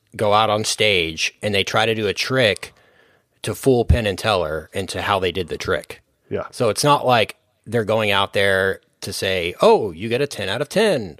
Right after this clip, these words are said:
Speaker 2: Right.
Speaker 1: on your performance 'cause, uh, we thought it was good." You know, it's not like a performance. It's like, do they know how you did it?
Speaker 2: Mm-hmm.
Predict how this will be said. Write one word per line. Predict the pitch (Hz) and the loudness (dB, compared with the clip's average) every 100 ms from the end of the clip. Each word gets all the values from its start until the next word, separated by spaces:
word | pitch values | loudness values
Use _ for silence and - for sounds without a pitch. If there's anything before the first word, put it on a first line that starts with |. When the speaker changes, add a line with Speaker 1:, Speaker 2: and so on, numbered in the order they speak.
| _ | _
Speaker 2:
Right. | 127 117 104 | 4 4 2
Speaker 1:
on | 107 | -4
your | - | 0
performance | 143 196 247 185 107 - | 0 4 4 4 0 -4
'cause, | 107 85 | -10 -6
uh, | 87 | -6
we | 95 | -4
thought | 98 | -2
it | 113 | -2
was | 123 117 - _ _ 117 | -2 -6 -10 _ _ 0
good." | 160 107 90 | 2 2 -2
You | |
know, | 95 | -2
it's | 92 - | -2 -4
not | 95 | -2
like | 98 95 | 0 -2
a | - | -4
performance. | - - 90 92 - | -10 -4 -4 -4 -10
It's | 101 - | -6 0
like, | 101 92 - - _ _ _ _ - | 0 0 -8 -20 _ _ _ _ -2
do | 113 | 0
they | 131 117 | 2 2
know | 101 104 | 4 2
how | 98 98 90 90 85 - _ _ | 2 2 2 0 -2 -14 _ _
you | 101 95 | -10 -6
did | 107 131 | 0 0
it? | 120 | 2
Speaker 2:
Mm-hmm. | 117 110 | 0 -2